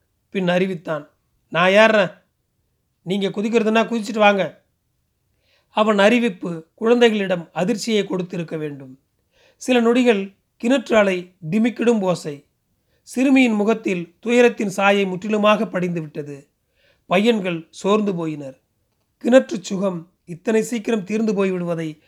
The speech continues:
அவர்களால் ஒத்துக்கொள்ள முடியவில்லை. அவன் ஏறிவிட்டால் அவர்களும் ஏறிவிட வேண்டியதுதான்.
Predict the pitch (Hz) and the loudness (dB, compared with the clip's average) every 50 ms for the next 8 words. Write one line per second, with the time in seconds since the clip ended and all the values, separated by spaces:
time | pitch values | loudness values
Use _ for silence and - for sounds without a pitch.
0 | _ _ - - 165 175 180 165 190 196 202 196 180 170 151 - - 190 - 196 | _ _ -6 -4 -2 0 0 2 4 4 4 4 2 -4 -8 -10 -12 -12 -10 -8
1 | 180 165 160 156 151 151 151 147 139 139 139 135 131 131 - _ _ _ _ _ | -6 -6 -6 -8 -10 -12 -14 -14 -16 -16 -18 -18 -18 -20 -20 _ _ _ _ _
2 | _ _ _ _ _ _ _ _ _ _ _ _ _ _ _ _ _ _ _ _ | _ _ _ _ _ _ _ _ _ _ _ _ _ _ _ _ _ _ _ _
3 | _ _ _ _ _ _ _ _ _ - 202 220 226 214 196 196 220 247 262 269 | _ _ _ _ _ _ _ _ _ 0 2 2 2 0 0 2 4 6 6 4
4 | 240 233 208 180 - 214 196 190 175 175 _ _ _ _ - 170 202 220 240 214 | 2 -2 -6 -6 -2 -2 -2 -2 -4 -8 _ _ _ _ -4 -4 -2 0 0 -2
5 | 233 240 247 247 214 180 190 214 226 220 196 190 185 180 175 165 160 160 156 151 | -2 -2 -4 -4 -2 0 0 2 2 0 0 -4 -4 -4 -6 -6 -6 -8 -8 -10
6 | 151 147 147 147 139 135 _ | -10 -12 -12 -14 -14 -16 _